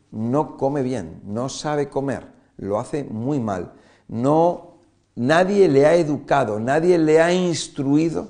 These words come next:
en, en el arte del comer. Y comen muy mal. Es más, eh, comen mal y comen luego peor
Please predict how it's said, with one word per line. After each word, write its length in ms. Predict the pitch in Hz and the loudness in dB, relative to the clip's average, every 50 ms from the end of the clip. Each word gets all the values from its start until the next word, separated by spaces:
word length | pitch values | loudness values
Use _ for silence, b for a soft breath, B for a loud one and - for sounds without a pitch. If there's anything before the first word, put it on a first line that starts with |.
| - b b b b b b b b | -14 b b b b b b b b
en, 360 | - 113 113 113 110 107 - - | -6 -4 -2 -2 -4 -6 -6 -6
en 120 | 110 110 | -4 -2
el 120 | 110 107 117 | 0 2 2
arte 340 | 123 139 143 139 - 147 139 | 2 0 -2 -2 -2 -2 0
del 240 | 120 117 107 98 | 0 -2 -2 -4
comer. 400 | - - 104 104 107 98 92 - - _ _ _ _ _ _ _ _ _ _ _ - | -6 -6 -6 -4 -4 -6 -8 -10 -16 _ _ _ _ _ _ _ _ _ _ _ -8
Y 100 | 120 - | -8 -4
comen 500 | - 147 160 170 185 190 190 214 240 - - _ _ | 0 0 0 2 2 0 -2 -4 -8 -12 -18 _ _
muy 320 | - 101 107 117 127 123 110 | -10 -6 -4 -2 -2 -2 -2
mal. 360 | 98 90 85 80 80 - - b b b b b b b | -2 -6 -8 -12 -12 -16 -20 b b b b b b b
Es 180 | - 160 180 156 | -2 0 0 0
más, 400 | 123 98 90 82 - - - - _ b b b b b b b b b b b | -2 -4 -6 -8 -10 -14 -18 -20 _ b b b b b b b b b b b
eh, 340 | - 110 117 117 113 113 - | -2 2 2 2 2 0 0
comen 300 | - 170 190 202 196 180 | 0 2 2 2 2 0
mal 540 | 170 165 170 180 202 208 208 - - - - - _ | 0 0 2 4 4 4 2 0 -4 -12 -18 -14 _
y 80 | - - | -10 -6
comen 320 | - 160 - - 196 185 | -2 -2 0 0 0 2
luego 300 | 160 175 180 190 196 - | 2 2 2 0 0 2
peor 520 | - 151 151 196 220 151 - - - - | 4 6 8 8 8 6 2 0 -6 -16